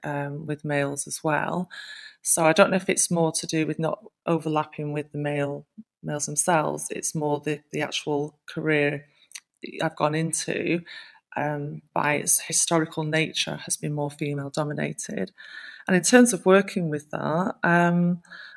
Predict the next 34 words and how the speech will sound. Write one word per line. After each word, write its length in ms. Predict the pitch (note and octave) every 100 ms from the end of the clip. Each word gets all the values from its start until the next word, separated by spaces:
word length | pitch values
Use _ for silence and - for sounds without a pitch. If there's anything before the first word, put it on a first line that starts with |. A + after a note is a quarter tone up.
| -
I 60 | F#3
think 140 | -
the 60 | F3+
main 200 | E3 E3
thing 260 | E3 D#3+
is, 260 | D#3+ D#3+ -
um, 720 | E3 D#3+ D#3 D#3+ D#3 D#3+ D#3+ - _
it, 220 | - - -
it's, 520 | - - - - - - _ _ -
I 60 | -
think 160 | -
you 60 | F3+
get 140 | F#3+
a 60 | F3
real 200 | F#3 F3
balance 440 | F3+ F3 F3 -
of, 140 | - F3
of, 300 | E3 - -
um, 340 | F3+ E3+ F3 E3+
different 360 | - F3+ G3+
types 320 | - F3+ - E3+
of 80 |
personalities, 880 | - E3 E3 E3 E3 F#3+ G3 F3 D#3+
really. 460 | E3 D#3 D3+ D#3 D#3+
I 20 |
mean, 240 | D#3+ E3 - - -
not 180 | F3+ -
every 220 | F3 E3
female's 480 | - E3+ E3 D#3+ -
the 80 |
same, 400 | D#3+ F3 G3 F#3+
as 140 | D#3 D3+
you'll 180 | D3+ D#3
know. 400 | E3+ D#3 C#3+